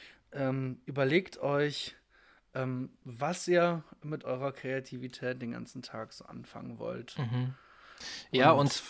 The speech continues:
Speaker 2: und, und, ähm, auch an, an Agenturen tatsächlich.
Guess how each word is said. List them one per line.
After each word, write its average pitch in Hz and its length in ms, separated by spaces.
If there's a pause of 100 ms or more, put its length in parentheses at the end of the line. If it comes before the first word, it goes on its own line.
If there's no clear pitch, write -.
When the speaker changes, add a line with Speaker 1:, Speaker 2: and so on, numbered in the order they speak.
Speaker 2:
und, 135 300
und, - 80
ähm, 123 720
auch - 360
an, 127 480
an 120 300
Agenturen 123 760
tatsächlich. 120 600